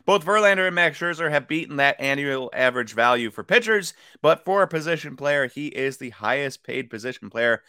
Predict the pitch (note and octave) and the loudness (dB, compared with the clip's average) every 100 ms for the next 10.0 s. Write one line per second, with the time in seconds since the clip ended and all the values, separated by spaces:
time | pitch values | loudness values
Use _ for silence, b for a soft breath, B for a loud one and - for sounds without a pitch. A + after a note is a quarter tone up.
0 | b b - C#3+ E3+ - C#3+ C#3+ B2 B2 | b b -2 2 2 0 -4 -4 0 -2
1 | B2+ A#2+ A2+ A#2 A2+ - A2+ - _ G#2+ | -2 -4 -2 -2 -2 -6 -10 -10 _ -8
2 | A2+ A#2+ _ - A2 A#2+ - A#2 A#2 G#2 | -6 -8 _ -6 -4 -4 -4 -2 -2 -4
3 | A#2 A2+ G2+ E3 - D3 C#3 B2 b b | -6 -6 -2 -2 -2 -2 0 -2 b b
4 | b b b b _ _ _ - G#2+ B2 | b b b b _ _ _ -14 -6 -4
5 | D3+ D#3+ D3+ C#3 E3+ E3+ C3 A#2+ D3 C#3+ | -2 -2 -2 -2 0 2 0 -2 -4 -2
6 | D3+ C#3+ - C3 D3 B2 G#2+ B2+ B2+ - | -2 -2 -4 -2 0 -2 -2 0 0 -2
7 | - A2+ A#2+ B2 G#2 A2 G#2+ G2+ - A2+ | 0 2 2 -2 -2 0 0 -4 -4 0
8 | A2+ G#2 - _ B2 C#3 D#3 - D3+ D3 | 2 2 -4 _ 2 2 2 -4 -2 -2
9 | B2+ C#3 - - D#3+ E3+ E3 E3 C#3 | -2 -4 -6 0 4 4 0 -6 -6